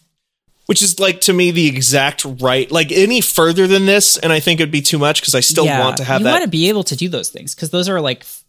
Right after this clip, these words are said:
Speaker 2: neat things to be doing in the middle of a hunt, but, like,
Speaker 1: Right. But yeah, like you said, like, why make me do it three times when you know I'm going to do it three times every time anyway? But, like, having that little bit of downtime is really good. And, um, to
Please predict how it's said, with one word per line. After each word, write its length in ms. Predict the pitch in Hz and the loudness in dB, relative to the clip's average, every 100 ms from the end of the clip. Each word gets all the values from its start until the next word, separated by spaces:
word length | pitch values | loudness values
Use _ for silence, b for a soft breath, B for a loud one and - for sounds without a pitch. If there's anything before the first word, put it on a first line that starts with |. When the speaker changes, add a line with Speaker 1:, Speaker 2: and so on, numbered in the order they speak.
| - | -10
Speaker 2:
neat 260 | 151 156 - | -8 -6 -8
things 240 | 143 131 | -10 -8
to 80 | 135 | -10
be 80 | 131 | -8
doing 260 | 127 127 | -8 -8
in 120 | 123 | -10
the 40 | 127 | -10
middle 200 | 117 110 | -10 -12
of 80 | - | -14
a 40 | |
hunt, 340 | - 151 - - | -12 -12 -12 -14
but, 100 | 117 | -14
like, 320 | 104 104 _ _ | -12 -14 _ _
Speaker 1:
Right. 300 | 143 123 101 - _ _ _ _ _ _ _ _ _ _ _ _ _ _ _ _ _ 151 | -2 -2 -4 -8 _ _ _ _ _ _ _ _ _ _ _ _ _ _ _ _ _ -2
But 300 | 151 139 156 | 0 0 0
yeah, 220 | 151 123 | 0 0
like 180 | 135 135 | 0 0
you 80 | |
said, 300 | 139 117 117 | 0 0 0
like, 260 | 131 127 - - | 0 0 -4 -10
why 560 | 156 156 160 165 165 151 | -2 2 4 4 2 2
make 200 | 156 139 | 2 0
me 80 | 147 | 2
do 140 | 143 | 2
it 80 | 143 | 0
three 160 | 143 | 0
times 320 | 127 135 131 127 | 0 0 0 -2
when 80 | |
you 80 | 127 | -2
know 340 | 123 123 131 127 | 0 2 2 2
I'm 120 | 120 | 0
going 200 | 123 117 | -2 -2
to 60 | |
do 100 | 117 | -4
it 80 | 120 | -4
three 140 | 123 117 | -2 -2
times 240 | 117 113 | -2 -2
every 200 | 113 113 | -4 -4
time 220 | 110 107 - | -6 -6 -4
anyway? 500 | 127 117 95 71 135 - | -4 -4 -4 -4 -6 -4
But, 160 | 131 | -2
like, 260 | 131 123 - B B B | 0 -2 -4 B B B
having 400 | - 170 190 202 | -2 0 2 2
that 140 | 185 | 2
little 160 | 170 170 | 2 0
bit 100 | 170 | 0
of 80 | 151 | 0
downtime 460 | 131 131 135 123 | 0 0 0 -2
is 100 | 110 | -4
really 200 | 110 113 | -4 -4
good. 280 | 107 110 - | -2 -4 -2
And, 420 | 139 143 143 - 104 139 - | -2 -2 -6 -12 -14 -8 -2
um, 400 | 160 143 143 139 - - | 0 0 -2 -4 -4 0
to 260 | 156 139 | 2 0